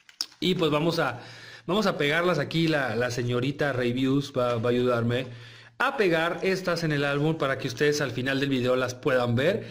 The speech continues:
Y bueno, si te gustan esos contenidos, nos, ya sabes, pues apóyalo, comparte. Y si te,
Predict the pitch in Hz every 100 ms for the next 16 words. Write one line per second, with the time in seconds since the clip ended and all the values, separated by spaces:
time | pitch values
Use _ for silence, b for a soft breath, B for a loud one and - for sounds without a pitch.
0 | B B 156 220 247 226 220 240 277 262
1 | 247 240 233 202 202 196 220 214 208 208
2 | 156 170 180 - 156 139 190 196 202 196
3 | 196 165 156 233 220 202 190 180 165 185
4 | 202 180 180 180 - 196 214 185 175 156